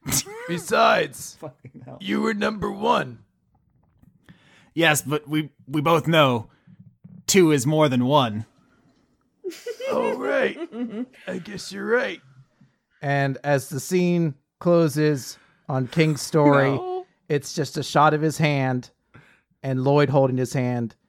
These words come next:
Speaker 4: And it's followed then by a young girl with green painted fingernails and then a, a, a rainbow of different colored slotty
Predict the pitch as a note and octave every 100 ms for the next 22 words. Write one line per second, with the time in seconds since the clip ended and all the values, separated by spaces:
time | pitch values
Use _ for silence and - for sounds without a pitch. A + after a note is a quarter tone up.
0 | _ _ _ _ B2+ B2 A#2+ - D3 D3
1 | D3 C3+ C#3+ C#3 C3+ C3+ C3 C3 C#3+ D3
2 | C3+ C#3+ D3 D3+ D3 _ - C3+ - C#3+
3 | C#3+ C#3+ D#3 C#3 C#3 - D3+ C#3+ E3 E3
4 | F3 F3+ E3 - - _ _ _ _ _
5 | _ _ _ C#3 C#3 C3+ B2+ B2+ - A#2+
6 | A#2 A2+ A#2+ - _ A#2+ A#2 A2+ D#3 E3
7 | E3 D3+ C3+ B2 G#2+ E3 E3+ D#3+ - D3
8 | D3+ D3+ - - D3+ D3 C3+ G#2